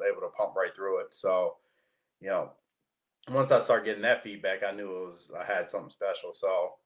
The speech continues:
I ended up doing a four-week trial over in Orlando, uh, Orlando at DexaFit,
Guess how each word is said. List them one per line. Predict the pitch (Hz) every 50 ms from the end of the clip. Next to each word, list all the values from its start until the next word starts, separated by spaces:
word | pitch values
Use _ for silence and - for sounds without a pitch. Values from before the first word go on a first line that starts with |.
| - 107
I | 113 117
ended | 113 104
up | 101
doing | 110 110 107 107 101
a | 101 98 92 87 82 80 -
four-week | - 113 107 104 110 107 104
trial | - - 107 104 98 98 101 98 90
over | 95 95 98 95
in | -
Orlando, | - 104 95 101 104 104 104 95 92 90 - - _ _
uh, | 90 92 87 87 - -
Orlando | 95 95 95 98 104 101 98 92 78
at | 73 - _ _ _ -
DexaFit, | 95 101 202 - - - - - - -